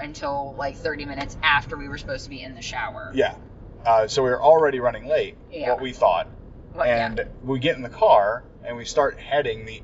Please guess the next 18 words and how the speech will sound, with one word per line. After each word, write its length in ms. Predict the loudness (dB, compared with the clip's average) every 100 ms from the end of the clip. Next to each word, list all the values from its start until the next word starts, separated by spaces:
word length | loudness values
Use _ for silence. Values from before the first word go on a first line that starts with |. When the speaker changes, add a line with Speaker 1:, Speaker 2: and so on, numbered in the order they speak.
| 0
Speaker 2:
hour 280 | 2 4 4
and 80 | 0
a 40 |
half 400 | -4 -6 -6 -6
drive 640 | 2 2 2 -2 -6 -10 -14 -14 -12 -8 -6
to 60 |
Mister 260 | -6 -6 -8
Poolfriend's 520 | -6 -6 -6 -12 -8
hou-, 180 | -8 -8
Mister 200 | -12 -14 -12
and 60 |
Missus 220 | -12 -10
Poolfriend's 380 | -4 -4 -4 -4
house. 320 | -2 -2 -2 -10 -16 -16 -16 -16 -16 -16 -16 -12
And 500 | -6 -4 -4 -4 -4 -4 -8 -16 -18 -16 -16 -16 -18 -16 -16 -6
it 180 | -4 -2
very 280 | 2 2 2
rapidly 800 | 4 2 2 -2 -4 -4 -6